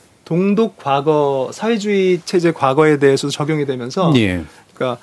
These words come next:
Speaker 1: 동독 과거가 굉장히 문제가 있는데 이거에 대해서 대충 희석화하는 발언들을 이제 처벌하는 그런 조항이 문제가
Speaker 2: 예,
Speaker 1: 되니까,
Speaker 2: 예.
Speaker 1: 아니, 역사적인 진술을 그렇게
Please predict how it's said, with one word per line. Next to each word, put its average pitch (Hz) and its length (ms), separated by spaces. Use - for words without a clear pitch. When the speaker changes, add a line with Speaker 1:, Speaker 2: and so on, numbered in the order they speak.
Speaker 1:
동독 202 360
과거가 170 880
굉장히 160 180
문제가 175 280
있는데 135 420
이거에 170 260
대해서 151 300
대충 127 280
희석화하는 202 580
발언들을 143 400
이제 131 120
처벌하는 175 540
그런 160 240
조항이 156 280
문제가 110 240
Speaker 2:
예, 98 60
Speaker 1:
되니까, 160 560
Speaker 2:
예. - 60
Speaker 1:
아니, 202 240
역사적인 202 880
진술을 175 420
그렇게 180 600